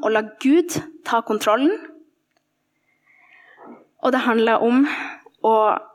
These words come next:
ja, legge det i hans hender. Og det tenker jeg,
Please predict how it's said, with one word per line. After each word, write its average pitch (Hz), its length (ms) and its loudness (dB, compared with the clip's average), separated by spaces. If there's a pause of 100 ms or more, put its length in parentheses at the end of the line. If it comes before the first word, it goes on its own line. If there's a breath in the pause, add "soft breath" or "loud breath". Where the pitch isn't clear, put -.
ja, 202 140 0 (260)
legge 240 340 -2
det 185 200 -2 (180)
i 226 40 0
hans 202 500 -2
hender. - 480 -6 (680 soft breath)
Og 220 60 0
det 240 140 0
tenker 240 320 0
jeg, 381 140 2